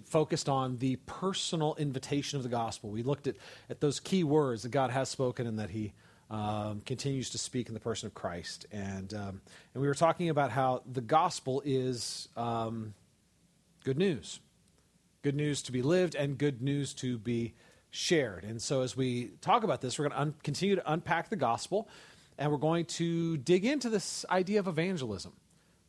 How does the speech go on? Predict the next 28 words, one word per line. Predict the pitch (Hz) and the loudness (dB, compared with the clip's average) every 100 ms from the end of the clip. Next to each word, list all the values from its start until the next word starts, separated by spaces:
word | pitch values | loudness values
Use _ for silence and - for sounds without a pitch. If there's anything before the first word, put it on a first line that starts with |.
| - | -12
uh, | 123 120 | -6 -2
a | 139 | 2
word | 147 226 175 | 4 4 2
that's | - | -2
not | 170 180 | 0 0
incredibly | 120 - 185 185 147 | 0 0 0 0 -4
popular | - 151 151 131 104 90 82 - _ | -2 -2 -2 -2 -6 -6 -12 -18 _
today, | 117 92 87 165 196 _ - | -8 -6 -4 -6 -8 _ -12
um, | 107 104 101 98 | -8 -6 -6 -2
among | 131 151 | 0 0
Christians | 170 185 - 196 | 0 0 0 0
or | 143 | 0
even | 143 139 127 - | 0 -2 -6 -6
non-Christians. | 135 160 - 107 104 107 | -2 -2 -4 -8 -8 -8
It, | 104 | -8
it | 117 | -8
carries | - 135 127 | -2 -2 0
with | 135 131 | -4 -4
it | |
a | 110 | 0
lot | 113 127 | 2 2
of | 117 - - - - _ | 0 -6 -20 -20 -20 _
connotations | - 131 143 131 123 110 | -2 0 0 -2 -2 -6
of | |
manipulation | 107 101 123 156 170 - 156 143 | -6 -6 2 4 4 2 -2 -2
and, | 143 117 107 107 104 104 - 120 | -4 -4 -2 -4 -4 -6 -10 -8
um, | 107 101 98 98 - | -6 -4 -6 -8 -6
insincerity, | 131 - 113 - 180 170 160 143 | -8 -6 -4 4 6 6 4 -2